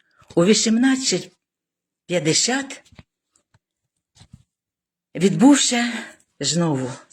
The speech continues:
страшний ракетний обстріл.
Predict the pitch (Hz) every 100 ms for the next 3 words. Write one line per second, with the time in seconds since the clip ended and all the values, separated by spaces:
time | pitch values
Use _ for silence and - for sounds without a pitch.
0 | - _ _ _ - - 165 143 - 170
1 | 226 240 - _ _ _ - 143 135 143
2 | 139 151 147 - 127 - - - 120